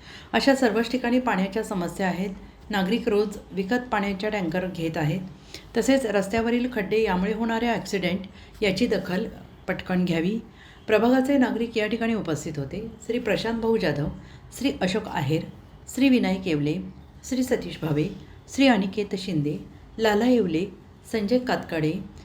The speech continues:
रोशन पालवे, विक्रांत पुरोहित, श्री रंजन चिपळूणकर. या निवेदनाचं आयोजन श्री विनोद दिनकर येवले, सौ वर्षा विनोद येवले यांनी केलं. नाशिक महानगरपालिकेचे आयुक्त तथा प्रशासक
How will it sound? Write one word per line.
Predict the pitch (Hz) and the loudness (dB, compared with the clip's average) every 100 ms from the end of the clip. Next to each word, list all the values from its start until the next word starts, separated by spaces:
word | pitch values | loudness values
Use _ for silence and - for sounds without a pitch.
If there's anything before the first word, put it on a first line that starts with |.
| - - | -20 -6
रोशन | 220 226 220 269 262 | 2 4 4 4 4
पालवे, | 196 147 151 208 - - 185 | 2 2 0 -2 -10 -14 -8
विक्रांत | 208 226 240 254 | -4 2 2 2
पुरोहित, | 277 165 147 175 - - - - - | 2 2 2 0 -6 -14 -20 -18 -4
श्री | 254 277 | 0 2
रंजन | 196 160 185 | 2 0 0
चिपळूणकर. | 190 185 147 139 135 135 - - - - - - 269 | -2 -2 0 -2 -4 -8 -10 -16 -20 -20 -20 -2 4
या | |
निवेदनाचं | 254 226 226 240 247 254 | 6 6 4 2 2 2
आयोजन | 277 180 180 190 185 139 127 - - - - - - | 0 0 -2 -2 -2 -4 -6 -12 -20 -20 -20 -8 2
श्री | 254 262 - | 4 4 2
विनोद | 208 220 220 | -4 -4 -4
दिनकर | 208 190 185 202 | -4 0 0 0
येवले, | 196 160 180 233 | 0 0 -2 -2
सौ | 233 220 208 | -2 0 2
वर्षा | 175 147 233 | 2 2 2
विनोद | 247 196 190 | 2 2 0
येवले | 170 160 160 | -2 -2 -2
यांनी | 135 | -4
केलं. | 131 131 131 185 - - - - - | -6 -8 -8 -10 -16 -20 -20 -16 -4
नाशिक | 214 185 254 | 0 2 2
महानगरपालिकेचे | 247 208 233 233 233 185 190 202 220 | 2 2 0 0 0 0 0 -2 -2
आयुक्त | 196 160 - | -2 -2 -4
तथा | 190 185 190 | -2 -2 -2
प्रशासक | 185 151 190 190 | -2 -4 -4 -4